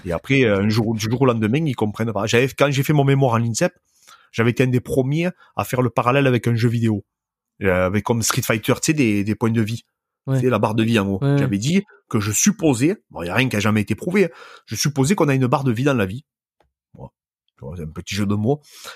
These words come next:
Speaker 1: Qu'on a un capital santé et que, euh, qu'en fait, quand tu l'as utilisé, comme dans un jeu vidéo, ben après, tu, on te touche, tu t'écroules. Parce qu'il y a beaucoup de grands encaisseurs dans le M M A qui étaient considérés comme des grands encaisseurs, qu'aujourd'hui, à peine tu les touches, ils s'écroulent. Et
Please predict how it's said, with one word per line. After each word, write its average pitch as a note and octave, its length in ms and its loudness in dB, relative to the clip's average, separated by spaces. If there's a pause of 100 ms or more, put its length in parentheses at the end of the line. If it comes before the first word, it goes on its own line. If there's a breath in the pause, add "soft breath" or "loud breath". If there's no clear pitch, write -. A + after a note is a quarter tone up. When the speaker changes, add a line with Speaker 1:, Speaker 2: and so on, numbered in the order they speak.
Speaker 1:
Qu'on B2+ 120 0
a C3 40 4
un C3 100 2
capital D3 380 0
santé C#3 460 0
et B2 80 0
que, A#2 100 -2
euh, G2+ 840 -2
qu'en F#2+ 160 -4
fait, C#3+ 220 -4
quand G#2+ 160 0
tu A2 120 -6
l'as A#2 80 4
utilisé, A#2+ 500 2
comme A#2 180 0
dans G#2+ 220 0
un G#2 40 2
jeu G#2+ 120 0
vidéo, G#2+ 400 0 (240 soft breath)
ben F#2+ 120 0
après, - 340 -2 (300)
tu, - 120 -10 (160)
on - 220 -2
te G#2+ 100 -2
touche, - 260 -2
tu - 140 -14
t'écroules. G2 400 -4 (300 loud breath)
Parce A2 120 -4
qu'il - 220 -2
y A#2 40 0
a G#2+ 60 0
beaucoup E3 340 2
de B2+ 120 2
grands B2 320 2
encaisseurs G#2+ 600 -2 (140)
dans G2 120 0
le G2 100 2
M F#2+ 120 0
M F#2 100 0
A G2 140 -2 (140)
qui - 80 -8
étaient G2+ 120 -2
considérés C3+ 500 0
comme G#2+ 140 -4
des A2 80 -2
grands G#2+ 100 0
encaisseurs, - 340 -4 (260 loud breath)
qu'aujourd'hui, C#3 420 4
à G2+ 120 -4
peine D#3 220 0
tu - 140 -4
les A#2+ 100 2
touches, - 240 -4 (220)
ils B2 60 0
s'écroulent. G2+ 420 -4 (880)
Et G#2 260 -2